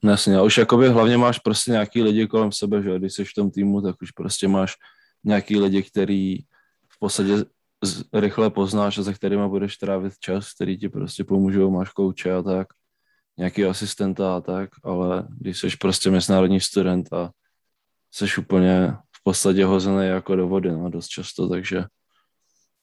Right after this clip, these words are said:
jako tam je, tam je občas dobrý jako poznat aspoň pár lidí nebo tak,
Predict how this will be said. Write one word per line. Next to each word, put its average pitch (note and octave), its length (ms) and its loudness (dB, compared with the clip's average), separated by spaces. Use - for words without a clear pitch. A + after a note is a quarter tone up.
jako F#2 800 0
tam F2+ 140 -2
je, F2 140 0
tam F#2 200 2
je F2+ 80 2
občas F2+ 300 -2
dobrý F#2+ 280 2
jako F2+ 280 -2
poznat F#2+ 460 -2
aspoň G2+ 360 -6
pár F#2+ 260 0
lidí F#2+ 320 0
nebo F#2 260 -2
tak, F#2 300 -6